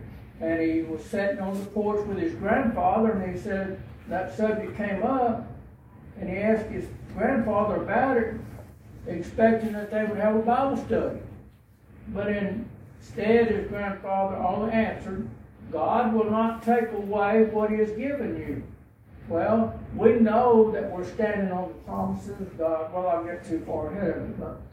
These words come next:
uh, don't be lured into something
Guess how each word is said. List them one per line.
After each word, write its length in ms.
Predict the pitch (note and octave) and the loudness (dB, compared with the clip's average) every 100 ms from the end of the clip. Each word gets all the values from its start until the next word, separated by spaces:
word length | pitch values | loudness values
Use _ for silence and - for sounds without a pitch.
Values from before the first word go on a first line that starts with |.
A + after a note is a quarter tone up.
| - - - - - - E3+ | -20 -20 -20 -20 -20 -8 -2
uh, 260 | F3 E3 - - - - _ - _ _ _ _ _ _ _ _ - - A3 | 0 0 -2 -14 -20 -20 _ -20 _ _ _ _ _ _ _ _ -20 -14 -2
don't 320 | F#3+ B3 C4 | 4 4 4
be 220 | B3+ C4+ | 6 6
lured 580 | A3+ A#3 D4 C#4+ A3 G3 | 6 6 4 4 4 4
into 320 | G3+ F#3+ F3+ | 2 -2 -4
something 580 | - A#3+ B3+ - - - | 2 2 2 0 -4 -6